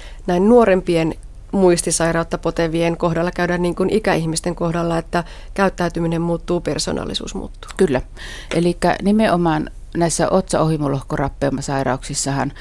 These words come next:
Speaker 2: se muistioire ei ole suinkaan se antava oire, vaan nimenomaan se persoonallisuuden muutos, käyttäytymisen muutos ja, ja sitten, e-, et enää ei ole semmoista, niin kuin,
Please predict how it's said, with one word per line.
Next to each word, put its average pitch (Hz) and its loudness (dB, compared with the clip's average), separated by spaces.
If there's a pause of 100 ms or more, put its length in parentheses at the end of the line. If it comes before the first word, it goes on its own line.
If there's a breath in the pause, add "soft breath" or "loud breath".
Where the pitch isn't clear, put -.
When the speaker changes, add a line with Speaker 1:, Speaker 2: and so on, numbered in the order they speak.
(160 loud breath)
Speaker 2:
se - -4
muistioire 175 2
ei 147 2
ole 139 -2
suinkaan 147 -2
se - -6
antava - -6
oire, - -6 (320 loud breath)
vaan 170 2
nimenomaan 156 2
se 143 0 (340 loud breath)
persoonallisuuden 170 0
muutos, 151 -2 (140)
käyttäytymisen 147 -2
muutos 139 -4 (540 loud breath)
ja, 156 2
ja 151 0
sitten, 165 -2
e-, 160 0
et 165 0
enää 196 4
ei 165 2
ole 175 4
semmoista, 160 0
niin 147 2
kuin, 143 2